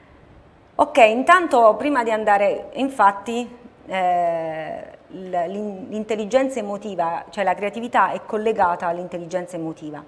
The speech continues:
Cominciamo a vedere intanto questo test, ok? Allora, un attimo che devo fare anche un'altra cosa. Allora, questo è un test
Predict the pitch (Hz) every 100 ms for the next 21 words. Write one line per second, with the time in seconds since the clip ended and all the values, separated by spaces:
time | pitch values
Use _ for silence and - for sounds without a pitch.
0 | - - - _ _ - 262 285 381 381
1 | 285 247 233 220 214 208 202 185 - 180
2 | 165 151 156 - 165 165 - - - -
3 | 170 - 220 165 170 196 - _ _ _
4 | _ _ _ _ _ _ _ - - -
5 | - _ _ - - - _ _ _ -
6 | - _ _ _ _ - 196 190 170 131
7 | - - - - 180 139 156 160 165 160
8 | - 170 170 180 - - - - - -
9 | - 160 165 160 _ _ - _ - -
10 | 269 214 247 415 - 185 220 285 269 196
11 | 156 - -